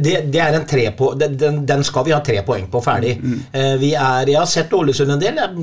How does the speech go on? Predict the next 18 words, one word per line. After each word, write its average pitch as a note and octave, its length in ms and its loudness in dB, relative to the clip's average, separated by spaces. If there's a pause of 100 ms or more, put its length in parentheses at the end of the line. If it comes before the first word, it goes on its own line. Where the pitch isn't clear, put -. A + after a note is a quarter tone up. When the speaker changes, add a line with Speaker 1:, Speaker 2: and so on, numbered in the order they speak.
Speaker 1:
selvfølgelig C#3+ 400 0
et, D3+ 160 -2
eh, F#3 160 0
brukbart F3 400 0
lag, D#3+ 220 2
det E3+ 100 -6
med E3+ 560 -4
Haugen C#3 400 2
eller C#3+ 160 -2
dem C#3+ 160 -2
på D3 100 -4
topp, C#3+ 320 -4
og, D#3 280 2 (360)
men, E3+ 160 0
men F3 220 -2
vi E3 100 2
er, D3+ 300 0
vi, D#3 140 0